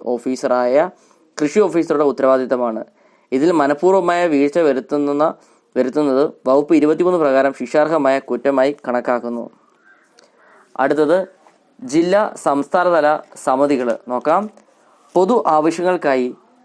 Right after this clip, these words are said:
നെൽവയൽ നികത്തുന്നതിന് വേണ്ടിയുള്ള അപേക്ഷകളിൽ പാരിസ്ഥിതിക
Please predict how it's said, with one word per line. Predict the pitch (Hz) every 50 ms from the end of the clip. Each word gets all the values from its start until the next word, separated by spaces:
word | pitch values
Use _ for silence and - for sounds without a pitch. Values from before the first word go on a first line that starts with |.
| _ _ _ _
നെൽവയൽ | 139 143 151 160 170 175 190 196 202 202 - -
നികത്തുന്നതിന് | 139 143 131 151 156 160 175 175 170 165 165 165 160
വേണ്ടിയുള്ള | 143 139 135 135 147 139 131 127 123 127 127 127 127 127 - _ _ _ _ _ _ _ _ -
അപേക്ഷകളിൽ | 131 123 143 147 143 - 151 151 151 160 190 - - _ _ _ _ _ _ _ _ _ _ _ _ _ _ _ -
പാരിസ്ഥിതിക | 151 156 175 185 202 202 220 214 214 214 214